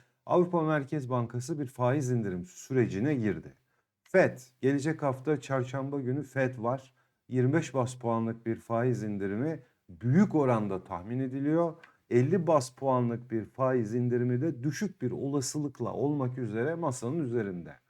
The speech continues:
Ama hani bir yirmi beş bas puanlık bir indirim var. Sonra fed'in,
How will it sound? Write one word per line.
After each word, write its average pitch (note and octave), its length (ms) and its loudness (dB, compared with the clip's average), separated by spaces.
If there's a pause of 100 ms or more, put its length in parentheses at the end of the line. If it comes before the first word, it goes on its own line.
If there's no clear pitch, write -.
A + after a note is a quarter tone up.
(220)
Ama G3 340 2
hani E3 240 0
bir E3 60 0
yirmi D#3 260 2
beş C#3+ 220 -2
bas B2 200 0
puanlık B2+ 540 -4
bir A#2+ 60 -2
indirim B2 440 -2
var. F2+ 120 -4
Sonra F3+ 400 0
fed'in, E3 480 0